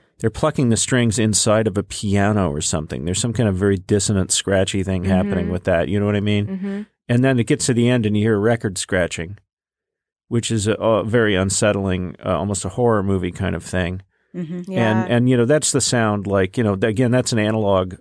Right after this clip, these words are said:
Speaker 1: sound. So subliminally, it returns you to an analog era, which is when this thing is set, you know. But also the, uh, that particular sound means that you have,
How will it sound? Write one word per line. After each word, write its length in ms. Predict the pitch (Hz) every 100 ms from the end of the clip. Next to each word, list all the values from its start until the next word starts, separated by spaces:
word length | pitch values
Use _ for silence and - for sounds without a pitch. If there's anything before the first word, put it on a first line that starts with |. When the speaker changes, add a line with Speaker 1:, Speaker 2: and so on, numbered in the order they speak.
| -
Speaker 1:
sound. 500 | - 120 107 92 -
So 80 |
subliminally, 680 | 98 107 92 107 110 101 95
it 60 | 85
returns 400 | 95 104 98 95
you 60 |
to 120 | 90
an 80 | 101
analog 540 | 98 101 101 95 95 90
era, 340 | 95 92 87
which 220 | 90 92
is 160 | 95 -
when 160 | 95
this 260 | 90 90 - _ -
thing 200 | 98 90
is 100 | 92
set, 380 | - 139 113 -
you 140 | 110
know. 240 | 101 98 101 _ - - _ _ _ -
But 100 | 147
also 300 | 156 156 117
the, 300 | 110 104 98
uh, 180 | 90 90
that 380 | - 127 143 -
particular 440 | - 120 156 120 98
sound 520 | - 156 143 113 98
means 460 | 110 104 101 87 92
that 260 | 98 85 _ _ _ _ _ _ _ _ _ -
you 280 | 110 131
have, 280 | 139 117 92